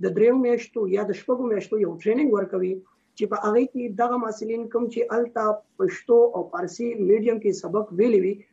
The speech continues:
چونکې هغوی ته دلته مسلې وي چې هغوی انګلیش میډیم ته راځي، نو دغه زیرو سیمسټر ایچ سی چې ده، هغه د دې لپاره مقرر کړې ده. نو د دې دریو میاشتو یا د شپږو میاشتو نه وروسته چې کومه، آ، آ، زیرو سیمسټر د دې وشي،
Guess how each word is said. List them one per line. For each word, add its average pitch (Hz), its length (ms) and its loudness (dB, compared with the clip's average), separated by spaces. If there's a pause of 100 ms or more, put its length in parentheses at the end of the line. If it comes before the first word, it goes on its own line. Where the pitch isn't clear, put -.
(160)
چونکې 240 200 -2
هغوی 233 280 2
ته 277 80 0
دلته 269 300 -2
مسلې 254 380 -4
وي 254 120 -2
چې 233 100 -2 (100)
هغوی 220 160 2
انګلیش 254 420 2
میډیم 226 280 0
ته 220 100 -2
راځي، 214 320 0 (260)
نو 190 80 2
دغه 190 220 0
زیرو 247 220 6
سیمسټر 254 440 -2 (180)
ایچ 196 200 -2
سی 226 160 -8
چې 220 160 -2
ده، 220 100 2 (180)
هغه 208 160 2
د 180 160 -2
دې 233 80 4
لپاره 220 360 -2 (140)
مقرر 180 340 -6
کړې 240 240 2
ده. 175 120 -4 (380)
نو 208 140 2
د 202 100 -2 (100)
دې 294 220 4
دریو 254 240 2
میاشتو 247 540 -4
یا 214 120 2
د 208 100 -4
شپږو 269 340 -6
میاشتو 202 320 -2
نه 190 60 0
وروسته 233 320 0
چې 196 80 -2
کومه، 185 380 -2 (280)
آ، 180 180 -2
آ، 185 240 -6 (440)
زیرو 247 240 4
سیمسټر 214 360 0
د 220 180 -2
دې 254 180 -6
وشي، 202 360 -4